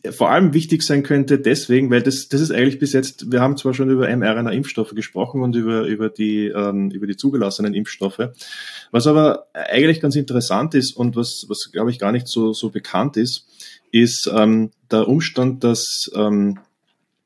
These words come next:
diese, diese bereits bekannten und zugelassenen Impfstoffe, die gut funktionieren, keine Frage,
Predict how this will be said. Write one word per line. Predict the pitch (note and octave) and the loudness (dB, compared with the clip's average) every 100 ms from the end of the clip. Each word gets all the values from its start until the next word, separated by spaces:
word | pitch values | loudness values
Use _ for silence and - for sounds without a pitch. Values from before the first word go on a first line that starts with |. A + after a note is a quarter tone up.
| - - - | -20 -14 2
diese, | C3 A#2 A#2 A2 A2 A#2+ - | 2 4 4 4 2 0 -2
diese | A2 G#2+ G#2+ - _ | 2 4 2 -4 _
bereits | - G2+ A2 - | -2 0 -2 -4
bekannten | - - A2 D#3+ E3 | -6 -2 -2 -2 -4
und | A#2 - | -4 0
zugelassenen | D#3+ C#3+ G#2+ - A#2 G#2 | 2 2 0 0 0 0
Impfstoffe, | C#3 - D3+ D3+ | -2 -2 0 0
die | B2+ | -2
gut | - D#3+ | 4 4
funktionieren, | D#3+ C3 B2 A2+ G#2 D3+ A3 | 6 0 2 2 2 2 -2
keine | - G2 | -2 -2
Frage, | G#2 E2+ E2 G#2+ | -2 -2 -2 -2